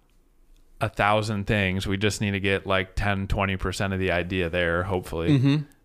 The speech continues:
Speaker 1: And then let's see, let's see if, what people think and if we can get traction. And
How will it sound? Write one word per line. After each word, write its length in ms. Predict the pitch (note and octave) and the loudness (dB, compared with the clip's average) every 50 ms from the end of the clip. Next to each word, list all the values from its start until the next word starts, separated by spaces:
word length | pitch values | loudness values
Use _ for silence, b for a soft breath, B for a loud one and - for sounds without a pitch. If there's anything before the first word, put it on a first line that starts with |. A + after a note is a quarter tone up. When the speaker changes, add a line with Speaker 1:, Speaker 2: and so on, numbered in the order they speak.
| _ - | _ -4
Speaker 1:
And 180 | A#2 A2 A2+ A2+ | -2 0 0 2
then 340 | A2+ A2+ A2+ A2+ A2 A2 - - - - | 2 2 0 0 -2 -4 -8 -14 -10 -4
let's 180 | - A#2 A2+ - | -4 -4 -2 -2
see, 240 | - D#3+ D3+ F#2+ E2+ | 0 0 2 2 2
let's 200 | E2+ F2 - - | 0 -2 -2 -2
see 140 | - F#2 F#2 | -2 -2 -2
if, 240 | F#2 - - - - - - | -2 -4 -8 -18 -20 -14 -6
what 180 | - G2+ F#2 - | -2 -2 -2 0
people 220 | - G#2 - F2 F2 | -2 -2 -2 -4 -4
think 320 | - F2+ F2+ G2 G#2 - | -4 -2 -2 -2 -2 -2
and 100 | F2 F2 | -4 -6
if 120 | F2 - | -6 -4
we 60 | - F#2 | -4 -2
can 100 | F#2 F2 | -2 -2
get 180 | F2+ F2 - | -2 -4 -4
traction. 520 | - - E2+ E2 E2 F#2 - - G2 F#2+ F#2 | -4 -4 -2 -2 -2 -2 -4 -4 -4 -4 -2
And 180 | F2 E2+ E2+ | -2 -4 -6